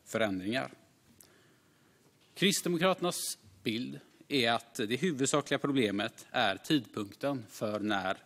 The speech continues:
skatterna tas ut. Vi har därför föreslagit en modell som innebär att taket på uppskov, eh, på reavinstskatten tas bort helt, men också att betalningen av räntan för, på uppskovet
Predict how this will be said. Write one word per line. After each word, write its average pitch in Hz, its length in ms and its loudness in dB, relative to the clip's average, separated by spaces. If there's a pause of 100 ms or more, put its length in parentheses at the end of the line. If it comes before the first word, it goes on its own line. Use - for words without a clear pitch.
skatterna 90 520 -4
tas 110 200 -6
ut. - 380 -8 (1120)
Vi 160 120 2
har 196 100 8
därför 147 380 4
föreslagit 127 520 2
en 127 120 0
modell 120 300 0
som 135 180 2
innebär 113 320 2
att 113 200 -4
taket 151 800 -2
på 120 460 4
uppskov, 127 920 -2
eh, 117 340 -4
på 135 160 0
reavinstskatten 107 800 0
tas 120 200 -6
bort 120 200 -6
helt, - 520 -6 (560)
men 156 200 6
också 135 280 2
att - 180 0
betalningen 113 760 0
av 120 180 -2
räntan 127 720 2
för, 113 320 0
på - 180 -8
uppskovet 98 640 -6